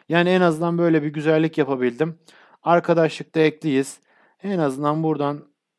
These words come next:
istek atarım, gelirsiniz. Ya da siz belki bana istek atarsınız.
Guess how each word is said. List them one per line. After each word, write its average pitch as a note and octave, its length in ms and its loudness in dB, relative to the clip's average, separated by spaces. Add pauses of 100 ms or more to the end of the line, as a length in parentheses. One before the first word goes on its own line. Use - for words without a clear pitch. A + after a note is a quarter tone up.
(440)
istek F3 360 -6
atarım, C#3 360 -2
gelirsiniz. C3+ 640 -2
Ya C3 120 -6
da C#3 80 -4
siz D3 280 -10
belki C#3 300 0
bana C3 160 -4
istek B2 260 -10
atarsınız. A#2+ 640 -6